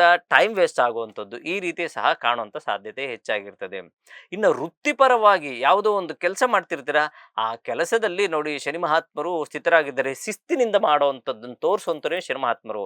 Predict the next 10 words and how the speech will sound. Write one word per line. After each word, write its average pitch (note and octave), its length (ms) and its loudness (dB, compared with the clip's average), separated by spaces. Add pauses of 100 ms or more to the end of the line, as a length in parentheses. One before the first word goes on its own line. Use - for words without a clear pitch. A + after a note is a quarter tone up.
(460)
ದಶಮ A3 320 2
ಸ್ಥಾನಂ, F3+ 560 6 (680)
ಕರ್ಮಸ್ಥಾನಂ D3+ 680 2
ಅಂತ C#3+ 160 -8
ಹೇಳ್ತೀವಿ. A#2+ 320 -4
ಆ G#2+ 140 0
ಕರ್ಮಸ್ಥಾನದಲ್ಲಿ C#3 1000 -2
ಶನಿ C3+ 160 -8
ಮಹಾತ್ಮರು B2+ 400 -4
ಸ್ಥಿತರಾದಾಗ C#3+ 540 0